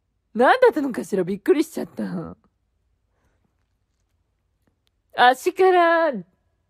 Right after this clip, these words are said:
五メートルぐらい離れたところに置いてあるパソコンが急に動き始めた。足の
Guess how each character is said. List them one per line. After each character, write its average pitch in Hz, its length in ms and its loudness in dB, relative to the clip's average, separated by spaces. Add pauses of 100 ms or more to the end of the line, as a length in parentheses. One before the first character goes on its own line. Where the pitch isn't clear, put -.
(460)
五 247 220 4
メ 302 100 6
ー - 20 0
ト 508 180 4
ル 508 140 8
ぐ 508 120 4
ら 349 80 6
い 349 40 2
離 311 220 0
れ 427 80 0
た 349 100 2
と - 100 -10
こ 330 120 -2
ろ 330 80 2
に 254 160 -2
置 269 200 4
い 381 60 -2
て 359 180 0
あ 320 60 0
る 233 340 -2 (1040)
パ 277 160 6
ソ 440 160 0
コ 440 220 4
ン 415 100 -2
が 415 140 4
急 415 340 6
に 415 140 -2
動 415 180 2
き 453 120 2
始 403 60 0
め - 60 -20 (3000)
た。 302 280 4
足 - 200 -4
の 415 60 -6